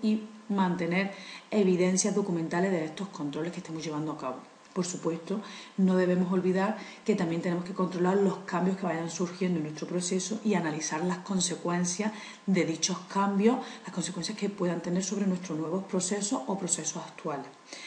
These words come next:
El borrador nos indica que los procesos externalizados también deben de formar parte de todo este control.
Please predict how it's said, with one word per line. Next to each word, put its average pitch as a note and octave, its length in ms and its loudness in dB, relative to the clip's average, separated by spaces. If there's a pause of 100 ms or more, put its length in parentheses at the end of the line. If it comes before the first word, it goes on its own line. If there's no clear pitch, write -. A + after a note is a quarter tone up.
(260)
El F#3+ 100 4
borrador D3+ 540 2
nos E3 100 0
indica E3+ 400 -2
que F3+ 140 4
los F3+ 140 4
procesos E3+ 480 -4
externalizados E3+ 640 0
también F3 480 4 (320)
deben F#3+ 400 4
de F3+ 80 4
formar E3 480 -4
parte G3 280 2
de F#3 120 6
todo D#3+ 260 -2
este E3 220 -4
control. F#3 480 0